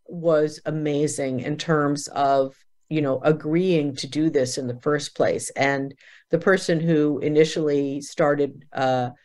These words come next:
started us all down this road was Gary Knell,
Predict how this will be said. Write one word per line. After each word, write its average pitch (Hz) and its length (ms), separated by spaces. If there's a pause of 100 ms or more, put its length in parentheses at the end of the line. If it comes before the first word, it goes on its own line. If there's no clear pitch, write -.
(200)
started 165 480
us 139 200
all 165 300
down 131 300
this 127 220
road 147 320
was 131 160
Gary 135 380
Knell, 131 520